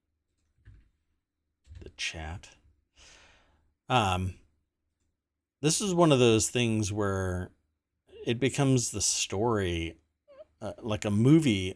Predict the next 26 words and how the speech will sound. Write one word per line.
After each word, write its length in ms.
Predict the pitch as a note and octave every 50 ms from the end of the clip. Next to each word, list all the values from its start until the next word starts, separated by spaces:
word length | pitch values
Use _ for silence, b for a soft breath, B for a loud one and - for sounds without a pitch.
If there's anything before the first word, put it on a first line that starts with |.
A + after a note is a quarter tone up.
| _ -
on 340 | G2+ F#2+ F#2 F2+ F2+ F2+ F#2+
Netflix, 840 | G2+ B2 - - - - G2 F2+ - _ - - - - - - - _ _ -
um, 340 | - E2 E2 E2 E2+ F2 F#2 -
or, 420 | G#2 G2+ G2 F#2 F2+ F2 E2+ E2+ E2 - _ _ _ _ _ -
eh, 220 | E3+ D#3 D3 B2+
maybe 520 | A2 F#2 F2 F2+ E2 D2 D2+ D2 D2 C#2+ - _ _ _ _ _ _ _ _ _ _ _ _ -
Hulu. 400 | - D2+ D2 C#2+ C#2+ D2 D2+ D2+ - _ _ - B B B B B B B B B B B B B B
Um, 480 | - A2 G#2 F2+ E2+ E2 D#2+ E2 F2 F#2+ - _ _ _
so 100 | - G2
students 340 | F2+ - - C#3+ C#3+ C#3+ B2+
of 120 | C#3+ C3+ B2+
the 80 | B2+
yoga 240 | A#2+ B2 A#2+ B2 A#2
teacher 420 | - - A2+ A2 - A#2+ A2 G#2+
became 400 | A2 G#2+ G#2+ G2 - G#2+ G#2 G2
concerned 560 | F#2+ - G2+ G2 F#2 - - C#3+ D3+ D#3+ D3+ B2
when 140 | A2 G2
he 100 | F#2 F2+
suddenly 400 | F2 - - C#3 D3+ D3 C3+ G#2+
disappeared 600 | G2+ F#2 G2 G2 E2+ F2+ E2+ - - B2+ D3 C#3+ A#2
while 200 | G2 F2+ F2 F2
walking 420 | E2+ F2+ F#2+ G#2 G2 - F#2+ F2+
his 180 | E2+ E2 E2 D#2+
dogs 400 | - F#2+ G#2+ A#2+ A#2 G2+ F#2+ F2+
in 300 | E2 D#2 D#2+ E2 E2+ - _ _ _ _ _ _ _ _ _ -
mid-December. 840 | F#2+ F#2 G#2 G2+ F2+ - - D#2 - - F#2+ G#2 G2 E2 D2 D2